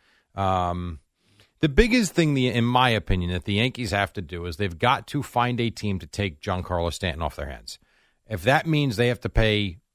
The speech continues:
fifty percent of his salary, I think the Marlins have to kick in some.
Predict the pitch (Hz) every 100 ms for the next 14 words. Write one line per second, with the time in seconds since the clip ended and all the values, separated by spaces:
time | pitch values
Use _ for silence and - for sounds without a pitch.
0 | _ _ - 175 160 170 - 135 151 139
1 | 117 - 123 127 131 135 123 101 113 101
2 | 104 123 123 127 113 - 127 127 120 -
3 | 120 117 113